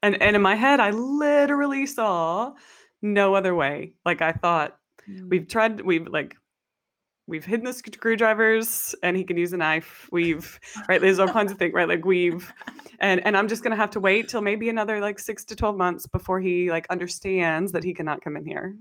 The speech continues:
Speaker 1: <laughs> Like, like, I'll just wait. <laughs> Anyway, he
Speaker 2: Wow.
Speaker 1: goes, "Do you think you could, like, get a doorknob that has a lock with a key?" <laughs> And I was like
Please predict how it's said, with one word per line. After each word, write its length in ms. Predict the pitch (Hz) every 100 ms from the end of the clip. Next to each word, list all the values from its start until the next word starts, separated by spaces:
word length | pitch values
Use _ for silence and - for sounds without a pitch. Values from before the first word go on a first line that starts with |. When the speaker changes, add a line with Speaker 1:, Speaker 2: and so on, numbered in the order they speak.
| 233
Speaker 1:
<laughs> 140 | -
Like, 200 | 220 180 -
like, 120 | 175
I'll 140 | 175 180
just 160 | 185
wait. 340 | - - - - - - - -
<laughs> 500 | 381 403 415 370 359 190
Anyway, 260 | 185 165
he 80 | 190
Speaker 2:
Wow. 60 | 180
Speaker 1:
goes, 360 | 165 165 170 - - - -
"Do 100 | 190
you 100 | -
think 380 | 208 208 247
you 80 | 254
could, 180 | 240 247
like, 300 | 202 165 _ _ _ _ _ _ _ 165
get 180 | 175 170
a 80 | 170
doorknob 560 | 165 160 175 190 202
that 100 | 180
has 160 | 185 165
a 80 | 160
lock 360 | 147 151 -
with 100 | -
a 60 | 147
key?" 480 | - 151 175 285 285
<laughs> 1160 | - - - - _ _ _ - - - - -
And 100 | 190
I 40 |
was 200 | 170 185
like 320 | 175 147 -